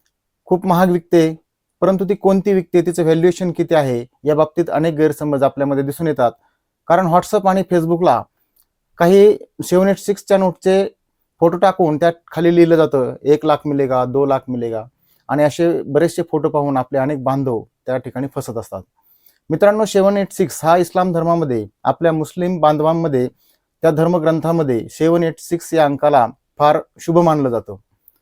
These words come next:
आणि म्हणून असे अनेक कॉइन कलेक्टर आहेत की ते सेव्हन एट सिक्स नंबर आपल्याकडे जतन करून ठेवत असतात. माझ्याकडेही सेव्हन एट सिक्स च्या काही नोट्स आहेत,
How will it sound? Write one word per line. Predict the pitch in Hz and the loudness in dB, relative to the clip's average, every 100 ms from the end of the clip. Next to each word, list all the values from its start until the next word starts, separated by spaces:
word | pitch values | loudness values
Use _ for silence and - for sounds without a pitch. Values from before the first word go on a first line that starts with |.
| _ | _
आणि | - 175 | -2 2
म्हणून | 190 208 208 - _ _ _ _ _ _ - | 2 2 -2 -10 _ _ _ _ _ _ -8
असे | 160 202 - | -2 -2 -2
अनेक | - 190 208 - | -2 0 -2 0
कॉइन | 208 202 | 2 2
कलेक्टर | 196 175 190 | 0 -2 0
आहेत | 170 151 120 | 2 2 0
की | 160 | -4
ते | 160 | -2
सेव्हन | 170 170 170 | -2 0 0
एट | 170 165 | -2 -4
सिक्स | 175 170 - | -8 -8 -6
नंबर | 151 156 139 - - _ _ | -4 2 2 0 -10 _ _
आपल्याकडे | 127 160 - 151 | -6 -4 -2 -2
जतन | 143 156 165 | 0 -2 -2
करून | 151 147 | -2 -4
ठेवत | 135 127 113 | -2 -4 -6
असतात. | 104 104 101 _ _ _ _ _ - | -8 -12 -16 _ _ _ _ _ -2
माझ्याकडेही | 151 165 190 202 214 | 0 2 2 2 2
सेव्हन | 196 185 180 | 0 -2 -2
एट | 170 | -6
सिक्स | 165 - | -12 -6
च्या | 175 | -4
काही | 170 160 | -2 -2
नोट्स | 165 170 - - | 0 -2 -6 -2
आहेत, | 151 147 | 0 2